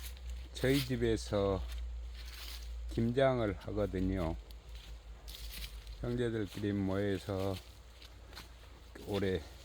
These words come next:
김장을 우리 집에서 합니다. 지금 한참 이제 막 속을 채우고 있는 중이고요.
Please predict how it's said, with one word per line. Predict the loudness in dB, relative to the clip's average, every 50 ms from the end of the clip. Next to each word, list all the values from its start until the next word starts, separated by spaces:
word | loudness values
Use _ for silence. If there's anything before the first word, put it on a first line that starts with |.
| -8 -2 0
김장을 | 2 4 6 6 6 6 6 6 4 4
우리 | 4 4 4 4 4 2 2 -2
집에서 | -4 -2 0 2 4 4 4 2 2 0 0
합니다. | 0 0 0 2 2 2 2 2 0 0 -2 -2 -6 -10 -12 -14 -12 -12 -12 -10 -10 -12 -12 -12 -14 -16 -16 -16 -16 -16 -16 -14 -14 -12 -10 -6
지금 | -2 -2 0 0 0
한참 | 0 0 0 0 2 2 2 4 4 2
이제 | 2 2 4 6 6 6 6 4 0 -8 -14 -12 -10 -10 -10 -10 -10 -8 -8 -6 -6 -8 -8 -10 -10 -8 -8 -8 -8 -10 -10 -8 -4 0
막 | 2 2 2 2 0
속을 | 2 6 6 6 8 8 6 6 6 4 2 0 -6 -14 -14 -14 -12 -12 -12 -12 -12 -10 -8
채우고 | 0 4 4 4 4 6 6 6 6 6
있는 | 6 4 4 2 2 0
중이고요. | -2 -2 0 2 2 4 2 2 2 2 2 4 4 4 4 2